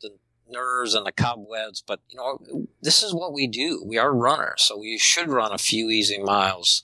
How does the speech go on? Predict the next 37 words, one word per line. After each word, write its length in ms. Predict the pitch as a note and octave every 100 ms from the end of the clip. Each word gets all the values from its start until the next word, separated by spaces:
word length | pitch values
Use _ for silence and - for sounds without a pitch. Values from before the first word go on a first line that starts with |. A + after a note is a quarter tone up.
| -
leading 340 | - G#2+ G2+
up 140 | G2+ -
to 100 | G2
the 120 | F#2
race. 400 | F#2 F2 - -
And 80 | G2+
it's 220 | F#2+ -
really 320 | B2+ D#3 B2+
fun 340 | - A2+ G#2+ G2+
when 120 | G2
you 80 | G2
go 80 | G#2
out 260 | G#2 G#2 -
and 100 | G2+
run 240 | G#2+ G#2+
with 160 | G2 F#2
other 200 | G#2 F#2+ -
people 400 | - F#2+ F#2+ E2+ -
and 380 | G2+ A2+ G#2+ A2+
you 140 | B2+
hear 220 | B2+ D3 C3
the 80 |
stories 800 | - - B2 B2 B2 A#2+ A#2+ A2+
and 180 | G2+ G2+
find 320 | - A2+ A#2
out 200 | A2+ G#2+
their 180 | A2 A2 F#2+
journey 760 | G#2 A2+ G#2+ G#2+ A2 G#2+ G2+
and, 280 | F#2 F2+ -
uh, 320 | A#1 G1+ -
you 140 | G1+ G#2+
know, 80 | G2+
what 260 | G2+ A2+
their 140 | G#2+ G#2
goal 360 | - A2 G#2
is 240 | G#2 G2+ -
for 300 | - G2